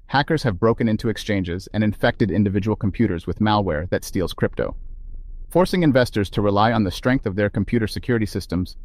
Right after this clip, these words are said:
is too large of a risk to take for many that have many other investment opportunities available. Price variability causes crypto's fluctuations in value to be entirely unpredictable.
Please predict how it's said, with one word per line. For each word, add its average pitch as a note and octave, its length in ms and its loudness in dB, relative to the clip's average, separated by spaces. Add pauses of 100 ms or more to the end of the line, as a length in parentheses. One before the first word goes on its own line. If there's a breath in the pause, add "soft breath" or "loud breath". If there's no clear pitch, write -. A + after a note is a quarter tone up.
(140)
is A2 160 2
too D#3 180 4
large A2 280 4
of G2 100 0
a G2+ 60 2
risk G2+ 280 0
to G2+ 80 -4
take A2+ 280 0
for G#2+ 100 -2
many G#2+ 280 4
that G2 180 0
have F#2+ 140 0
many G#2+ 260 2
other A2 240 2
investment F#2+ 420 -2
opportunities E2 540 -4
available. F#2 480 0 (720)
Price D#3 240 4
variability B2 560 6
causes G2+ 380 2
crypto's - 380 2
fluctuations G#2+ 720 2
in F2+ 120 4
value G2 380 4
to - 100 -4
be F2+ 160 2
entirely G2+ 540 2
unpredictable. E2+ 640 -2